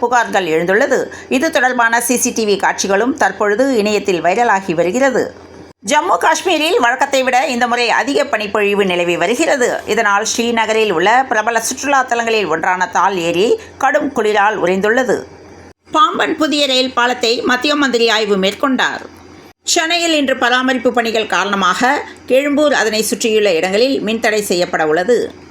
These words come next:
ஐ எஸ் எல் கால்பந்து போட்டியில் ஐதராபாத் அணியை வீழ்த்தி நார்த் ஈஸ்ட் யுனைடெட் அபார வெற்றி பெற்றது. இந்திய கிரிக்கெட் அணியின் முன்னாள் வீரர் வினோத் காம்ப்ளி வயது ஐம்பத்தி இரண்டு. மும்பையை சேர்ந்த இவர் இந்திய ஜாம்பவான்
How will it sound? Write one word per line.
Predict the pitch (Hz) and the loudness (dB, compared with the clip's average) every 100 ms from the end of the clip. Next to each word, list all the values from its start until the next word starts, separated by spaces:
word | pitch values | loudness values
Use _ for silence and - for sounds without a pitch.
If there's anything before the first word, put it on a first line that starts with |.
| - - - - _ | -20 -20 -20 -20 _
ஐ | 277 330 | -4 0
எஸ் | 339 359 | 0 0
எல் | 330 | 0
கால்பந்து | - 294 294 277 285 | 0 0 0 0 0
போட்டியில் | 285 269 302 294 | 0 0 0 0
ஐதராபாத் | 247 262 247 240 240 | 2 2 2 2 2
அணியை | 233 240 202 | 2 2 2
வீழ்த்தி | 196 220 285 254 | 0 0 0 0
நார்த் | 220 262 - | 2 0 2
ஈஸ்ட் | 262 - | 0 2
யுனைடெட் | 233 226 226 233 | 0 0 0 0
அபார | - 180 240 262 214 | 0 2 2 2 0
வெற்றி | 185 196 | 0 -2
பெற்றது. | 185 254 254 180 - - - - - _ - - | -2 -2 0 -2 -4 -12 -20 -20 -20 _ -20 -6
இந்திய | 320 349 339 320 | -4 0 0 0
கிரிக்கெட் | 311 302 294 277 | -2 -2 -2 0
அணியின் | 269 277 254 | 0 0 0
முன்னாள் | 247 262 262 | 0 0 2
வீரர் | 254 262 240 | 2 0 0
வினோத் | 220 247 254 254 | 0 0 0 -2
காம்ப்ளி | 226 226 254 | -2 0 0
வயது | 202 214 220 262 - 214 | 2 2 2 2 0 0
ஐம்பத்தி | 233 226 196 | -2 -2 -2
இரண்டு. | 185 196 190 233 359 226 | 0 0 0 0 0 0
மும்பையை | 220 220 220 | 2 2 2
சேர்ந்த | 226 214 202 | 2 0 0
இவர் | 147 220 - | 0 0 0
இந்திய | 196 226 247 214 | 0 0 0 0
ஜாம்பவான் | 156 180 202 202 226 262 | 0 -2 0 2 0 -2